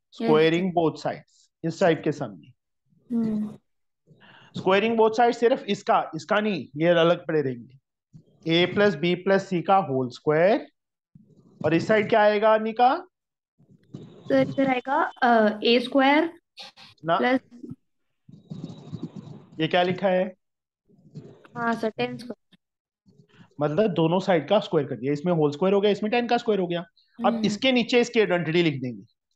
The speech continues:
Speaker 2: A plus B plus C का whole square की identity पहले भी अनिका ने नहीं बताई थी, अब नहीं बतानी, अब आराध्या बताएगी। A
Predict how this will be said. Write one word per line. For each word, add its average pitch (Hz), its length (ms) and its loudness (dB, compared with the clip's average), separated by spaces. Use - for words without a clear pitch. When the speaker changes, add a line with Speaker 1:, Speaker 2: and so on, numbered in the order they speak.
Speaker 2:
A 180 160 2
plus 214 180 2
B 202 120 0
plus 214 260 -2
C 208 80 -4
का 220 80 4
whole 208 160 0
square 202 240 -2
की 220 80 -2
identity 196 320 0
पहले 190 280 2
भी 196 80 0
अनिका 190 320 0
ने 190 60 -2
नहीं 190 100 -2
बताई 175 260 2
थी, 180 120 -2
अब 170 160 0
नहीं 165 100 0
बतानी, 135 420 -4
अब 180 120 2
आराध्या 180 380 2
बताएगी। 135 440 -4
A 175 160 -2